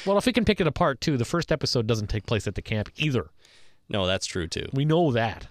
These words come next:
Speaker 2: That's true. Two to five, then, I guess, are more or less at the camp.
Speaker 1: Yeah.
Speaker 2: Um, Rick will get to the camp in episode two.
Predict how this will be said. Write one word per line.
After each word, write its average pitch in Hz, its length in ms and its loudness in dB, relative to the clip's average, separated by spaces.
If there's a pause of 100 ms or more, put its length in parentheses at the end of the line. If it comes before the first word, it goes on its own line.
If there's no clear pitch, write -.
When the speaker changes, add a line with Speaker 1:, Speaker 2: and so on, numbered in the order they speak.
Speaker 2:
That's - 220 -6
true. - 260 -8 (280)
Two 147 180 2
to 123 140 2
five, 98 500 0
then, 87 160 -4
I 87 80 -4
guess, 85 260 -2
are 92 80 -4
more 90 220 -2
or - 20 -2
less 82 220 -4
at - 80 -8
the - 80 -20
camp. 82 400 -8
Speaker 1:
Yeah. 87 100 -10 (640)
Speaker 2:
Um, 85 220 -4 (420)
Rick 139 300 -2
will 226 80 0
get 147 160 2
to - 80 -4
the 135 80 -8
camp 90 300 -2
in 95 80 -2
episode 90 400 -4
two. 90 340 -4